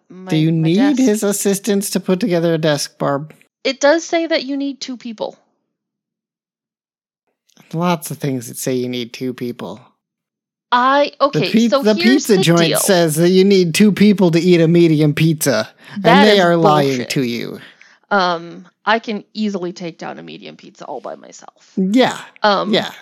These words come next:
Speaker 2: Two people, two people, that's like, that, that's always a lie.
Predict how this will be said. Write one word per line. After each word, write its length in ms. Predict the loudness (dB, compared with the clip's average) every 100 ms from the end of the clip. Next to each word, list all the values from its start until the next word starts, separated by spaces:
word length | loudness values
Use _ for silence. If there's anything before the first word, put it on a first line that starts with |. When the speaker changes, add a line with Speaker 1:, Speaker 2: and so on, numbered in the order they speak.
| -8
Speaker 2:
Two 200 | 0 2
people, 540 | 2 2 2 0 0 -2 -4
two 200 | -2 0
people, 400 | 4 2 2 0
that's 300 | 0 -2 -2
like, 540 | -2 0 -2 -10 -20 _ _ _ _ _ _ _ _ -6
that, 220 | -4 -2
that's 220 | -2 0
always 360 | 0 0 -4 -6
a 60 |
lie. 320 | -8 -8 -14